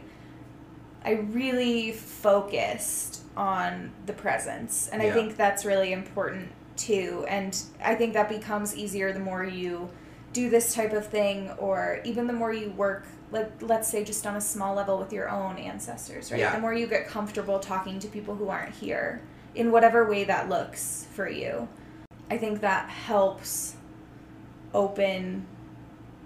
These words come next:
Speaker 1: I guess, just your heart to whatever's coming and
Speaker 2: Yeah.
Speaker 1: whatever's happening around you. But, um, I feel like that helps remove some of those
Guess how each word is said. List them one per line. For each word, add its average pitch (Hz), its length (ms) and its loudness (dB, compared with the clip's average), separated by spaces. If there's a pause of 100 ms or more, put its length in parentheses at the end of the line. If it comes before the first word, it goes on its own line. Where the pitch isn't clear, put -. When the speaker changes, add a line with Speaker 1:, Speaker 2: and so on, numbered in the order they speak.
(1500)
Speaker 1:
I 214 100 -4
guess, 294 340 4
just - 360 -2
your 196 260 4
heart 190 280 4
to 208 80 -6
whatever's 185 560 2 (160)
coming 185 440 -2
and 135 100 -6
Speaker 2:
Yeah. 117 220 -2
Speaker 1:
whatever's 185 460 2
happening 196 500 0
around 190 360 2
you. 175 340 -2
But, 196 260 4 (260)
um, 202 440 0 (460)
I 233 60 -2
feel 240 160 8
like 233 120 10
that 226 160 8
helps 226 280 4
remove 208 640 0
some 202 240 -2
of 190 140 -2
those 185 460 2